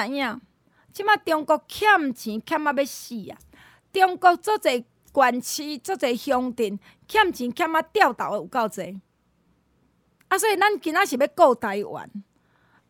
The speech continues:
我是讲，听你赖清德嘛，毋是一百分的好，好啦，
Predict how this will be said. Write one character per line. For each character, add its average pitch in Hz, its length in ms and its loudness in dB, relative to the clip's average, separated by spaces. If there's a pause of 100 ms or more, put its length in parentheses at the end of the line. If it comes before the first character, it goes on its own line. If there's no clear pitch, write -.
(500)
我 370 160 2
是 359 100 2
讲， 381 180 -4
听 320 180 -2
你 339 100 -6
赖 277 220 4
清 320 220 -6
德 311 120 0
嘛， 247 160 -2
毋 226 80 -6
是 214 100 -8
一 226 160 -14
百 311 280 2
分 294 160 -8
的 240 120 -2
好， - 280 -10 (100)
好 247 320 0
啦， 127 160 -8